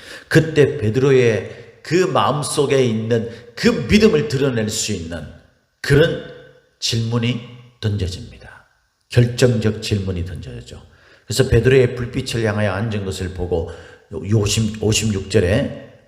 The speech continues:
주목하여 이르되, 그러니까 마귀는요, 우리의 그 결정적인 순간을 놓치지 않아요.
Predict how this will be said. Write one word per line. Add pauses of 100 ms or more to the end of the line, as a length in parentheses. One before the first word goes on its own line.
(140)
주목하여 (140)
이르되, (920)
그러니까
마귀는요, (600)
우리의
그
결정적인
순간을
놓치지
않아요.